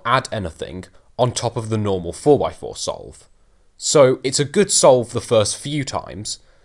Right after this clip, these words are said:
but it's not a cube that you will be constantly coming back to, like the Ready Cube or Multicube are.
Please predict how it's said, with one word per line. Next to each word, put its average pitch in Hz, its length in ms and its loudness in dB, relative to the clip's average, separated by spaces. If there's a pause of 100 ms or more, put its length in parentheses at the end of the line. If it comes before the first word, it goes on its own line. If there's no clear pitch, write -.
(240)
but 147 80 4
it's 139 140 -2
not 180 140 6
a 175 40 4
cube 160 380 -2
that 113 180 2
you 117 160 -4
will 107 100 -4
be 110 140 -4
constantly 110 580 -4
coming 107 320 -4
back - 300 -4
to, - 300 -12 (300)
like 113 240 0
the 113 80 -4
Ready 120 260 2
Cube 98 440 -6
or 104 140 0
Multicube 98 640 -4
are. - 240 -12